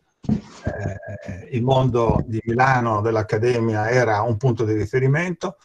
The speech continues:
I miei primi maestri, eh, Gruppo T, eh, Gruppo T Arte Cinetica, quindi Davide Boriani, De Vecchi,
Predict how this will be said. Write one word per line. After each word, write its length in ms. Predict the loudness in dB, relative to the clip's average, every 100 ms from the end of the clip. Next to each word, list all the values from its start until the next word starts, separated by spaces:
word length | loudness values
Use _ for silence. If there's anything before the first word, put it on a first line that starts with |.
| _ _ _ _ _ _
I 180 | 0 4
miei 280 | 4 4 2
primi 260 | 4 4
maestri, 640 | 6 6 4 0 0 2 4
eh, 180 | 4
Gruppo 400 | 6 4 4 -2
T, 260 | -2 -4 -4 _ _
eh, 400 | -8 -6 -4 -4
Gruppo 380 | -2 -2 0 -2
T 180 | 0 2
Arte 320 | 4 4 2 2
Cinetica, 680 | 2 2 0 -2 -2 -2
quindi 300 | 2 2 4
Davide 340 | 6 6 6 6
Boriani, 720 | 6 8 6 6 4 2 2
De 100 | 2
Vecchi, 680 | 4 2 0 -2 -2 -2